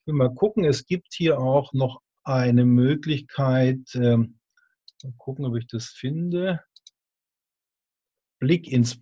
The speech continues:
Buch. Wenn man das macht,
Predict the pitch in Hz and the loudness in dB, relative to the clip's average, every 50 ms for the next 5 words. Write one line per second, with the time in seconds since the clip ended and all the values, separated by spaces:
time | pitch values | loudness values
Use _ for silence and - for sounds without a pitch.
0 | _ - 135 156 190 226 262 247 135 127 117 123 - - - - - - - - | _ -4 -2 -2 0 0 0 -2 -2 -6 -6 -8 -12 -20 -20 -20 -20 -20 -20 -20
1 | _ _ _ _ _ _ _ _ _ _ _ _ _ _ _ _ _ _ _ _ | _ _ _ _ _ _ _ _ _ _ _ _ _ _ _ _ _ _ _ _
2 | _ _ - 135 143 147 143 143 139 131 117 117 117 104 101 - - - 123 139 | _ _ -6 -2 0 2 2 2 4 2 2 2 0 -2 -2 -4 -4 -2 2 2
3 | 185 254 262 - - 117 - - - | 4 4 2 0 -4 -8 -14 -14 -14